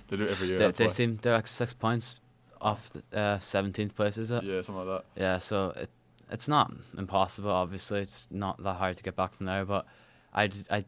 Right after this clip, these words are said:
Speaker 2: don't think they have that much quality. Defoe's their
Speaker 1: Only player.
Speaker 2: Yeah, he's the
Speaker 1: Literal
Speaker 2: only
Speaker 1: only player. <laughs>
Speaker 2: person who can score goals for them. And, uh, Middlesbrough, I think they're definitely going down. Uh, their team's nowhere near good enough, I
Speaker 1: Yeah,
Speaker 2: feel.
Speaker 1: Karanka gone and the
Speaker 2: Negredo's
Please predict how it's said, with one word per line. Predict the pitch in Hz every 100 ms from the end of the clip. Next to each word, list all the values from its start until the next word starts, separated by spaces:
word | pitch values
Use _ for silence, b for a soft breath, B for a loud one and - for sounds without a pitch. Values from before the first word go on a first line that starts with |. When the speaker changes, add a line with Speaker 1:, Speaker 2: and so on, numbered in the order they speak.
| -
Speaker 2:
don't | 117 110
think | 101 92
they |
have | 98
that | 98 95
much | 92 -
quality. | 98 92 95 101 95
Defoe's | 98 - 98 98 - -
their | - 92 87 _ - _
Speaker 1:
Only | 98 87 85
player. | 90 90 85
Speaker 2:
Yeah, | - 92 90
he's | 87 98
the | 95 98
Speaker 1:
Literal | 98 98
Speaker 2:
only | 95
Speaker 1:
only | 92
player. | - 101
<laughs> | - 131
Speaker 2:
person | 95 -
who | 92
can |
score | - - 95
goals | 87 87 90
for | -
them. | 98 92 90
And, | 98 95
uh, | 98 95 92 b b -
Middlesbrough, | 98 104 98 - 101
I | 92
think | 95 -
they're | 92 90
definitely | 98 90 - 95
going | 90 92
down. | 92 92 73
Uh, | 85 -
their | 87
team's | - 95 87
nowhere | 90 90 87 87
near | 85 85
good | 85 90
enough, | 90 -
I | 90
Speaker 1:
Yeah, | 95
Speaker 2:
feel. | 90
Speaker 1:
Karanka | 87 - 98 95 95
gone | 95 95 92 95 -
and | 87 87 87 90 87 -
the | 101 98
Speaker 2:
Negredo's | 95 101